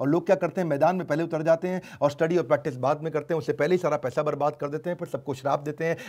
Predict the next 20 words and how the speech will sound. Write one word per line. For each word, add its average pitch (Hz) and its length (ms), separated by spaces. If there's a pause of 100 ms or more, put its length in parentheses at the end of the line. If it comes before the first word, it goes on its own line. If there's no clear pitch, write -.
"अरे 160 120
कंपनी 151 380
बेकार 151 360
है, 143 120 (160)
अरे 151 140
ये 160 100
पूरा 151 220
शेयर 143 220
मार्केट 139 280
बेकार 147 340
है, 139 120
सब 135 200
ब्रोकर 147 300
बेकार 143 340
है, 156 60
अरे 151 100
स्कैम 151 400
है, 131 80
स्कैंडल 147 460
है।" 139 120